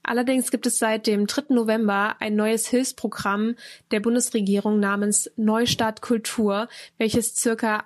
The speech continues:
eine Milliarde Euro Förderung zur Verfügung stellen möchte.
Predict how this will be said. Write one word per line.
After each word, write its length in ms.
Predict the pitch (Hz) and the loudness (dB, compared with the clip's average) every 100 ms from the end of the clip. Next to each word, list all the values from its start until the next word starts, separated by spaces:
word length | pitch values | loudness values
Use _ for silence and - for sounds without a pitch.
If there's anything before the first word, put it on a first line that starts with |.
| - | -4
eine 240 | 240 277 | 0 2
Milliarde 560 | 247 220 214 226 226 - | 2 2 2 0 -2 -2
Euro 520 | 226 233 226 233 240 - - - | 0 2 2 2 -2 -10 -20 -18
Förderung 800 | - 254 247 254 233 240 247 | -4 -2 2 0 2 2 0
zur 120 | 233 226 | 0 -2
Verfügung 420 | 226 226 208 208 | -2 -2 0 0
stellen 340 | - 202 196 | 0 -2 -2
möchte. 400 | 190 196 - - | -2 -4 -6 -8